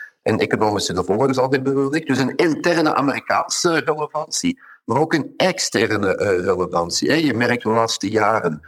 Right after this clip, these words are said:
eh, dat is door de pandemie onder andere versneld, eh, dat we naar een gefragmenteerde, eh, politieke en economische wereld, eh, gaan, waarbij,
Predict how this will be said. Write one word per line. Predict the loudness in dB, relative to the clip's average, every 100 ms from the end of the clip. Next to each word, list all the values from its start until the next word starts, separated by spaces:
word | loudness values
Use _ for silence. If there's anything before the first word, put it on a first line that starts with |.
| -14 -14 -6
eh, | -2
dat | 0 0
is |
door | 0
de | 0 2
pandemie | 0 2 0 0 0
onder | 0 0 0
andere | 0 0 -2
versneld, | -4 -4 0 2 0 -2 -12 -18 _ _
eh, | -2 0 0
dat | 0 0
we | 2 2
naar | 2 0
een | -2 -6
gefragmenteerde, | -4 -4 -2 0 2 0 0 0 0 2 2 2 0 -2
eh, | 0 0 0 -2 -4 -6 -8 -2
politieke | 0 0 0 0 2
en | 0
economische | 0 -2 0 0 0 -2 0
wereld, | 2 2 0 -6 -2
eh, | -2 -2
gaan, | -2 0 0 0
waarbij, | 0 2 2 0